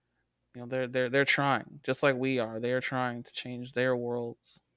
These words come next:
And, you know, we should all, I think we could learn from,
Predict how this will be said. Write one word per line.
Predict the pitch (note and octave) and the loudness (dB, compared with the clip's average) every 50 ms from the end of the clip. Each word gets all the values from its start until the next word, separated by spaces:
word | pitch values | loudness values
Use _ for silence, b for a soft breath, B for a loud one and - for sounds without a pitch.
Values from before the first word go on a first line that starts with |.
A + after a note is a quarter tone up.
| _ _ _ _ _ _ _ - | _ _ _ _ _ _ _ -16
And, | G#2+ A#2 A#2+ A#2+ A#2+ A#2+ A#2+ B2 B2+ B2+ C#3 - _ _ _ _ _ _ - | -16 -14 -14 -16 -16 -16 -16 -18 -18 -20 -20 -20 _ _ _ _ _ _ -20
you | B2 A#2+ | -18 -16
know, | B2 A2+ | -16 -12
we | A#2+ C3 C3+ | -12 -10 -10
should | - - B2+ B2+ | -10 -8 -8 -6
all, | B2 A#2+ A#2+ B2 A#2+ A#2+ C3 C#3+ - _ _ _ _ b b b b b b b b b b b b b b b _ | -6 -4 -4 -6 -6 -8 -10 -14 -16 _ _ _ _ b b b b b b b b b b b b b b b _
I | - C#3+ | -8 -6
think | D#3 D#3 D#3+ | -4 0 0
we | D#3+ | 2
could | D3+ D#3 C#3 | 2 2 2
learn | C3 C3+ C3+ C3 B2+ B2 B2 | 2 2 2 2 0 -2 -6
from, | - - B2+ A#2+ A#2+ A#2+ - - - | -8 -10 -8 -8 -8 -10 -12 -16 -10